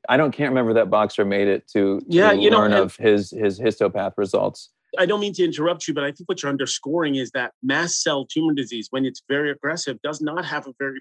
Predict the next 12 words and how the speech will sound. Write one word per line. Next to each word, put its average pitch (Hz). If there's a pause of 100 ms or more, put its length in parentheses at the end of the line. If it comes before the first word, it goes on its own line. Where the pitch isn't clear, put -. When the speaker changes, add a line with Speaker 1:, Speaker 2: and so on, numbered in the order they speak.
Speaker 2:
favorable 127
prognosis. 135 (300)
Even 156
in 147
the 139
face 139
of 123 (360)
aggressive 123
chemotherapy, 120
if 127
you're 135
unable 143